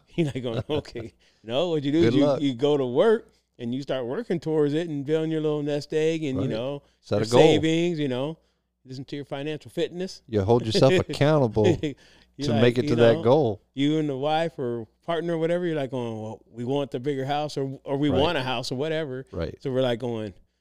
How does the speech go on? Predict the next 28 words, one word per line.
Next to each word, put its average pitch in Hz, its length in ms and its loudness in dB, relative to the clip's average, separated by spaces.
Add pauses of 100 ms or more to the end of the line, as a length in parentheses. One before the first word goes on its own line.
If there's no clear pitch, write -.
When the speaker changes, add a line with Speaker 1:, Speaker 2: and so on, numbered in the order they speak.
(200)
Speaker 1:
"Okay, 127 220 -8
so 120 200 -6
we're 123 140 -2
gonna 123 180 -2
hold 127 200 -4
each 131 140 -6
other 127 140 0
accountable," 139 440 -4
and 123 80 -4
like 107 180 -6
going, 104 200 -10 (260)
"I'm 101 120 -10
not 117 180 -6
gonna 120 120 -8
get 160 180 -8
that 117 160 -6
coffee. - 340 -10
Speaker 2:
Mm-hmm. 104 580 -2
Speaker 1:
I'm 113 80 -8
gonna 117 140 -4
put 131 220 0
it - 20 0
a 131 60 -2
little 135 240 0
bit 139 160 2
in 143 140 2
the 151 80 -2
side." 165 500 0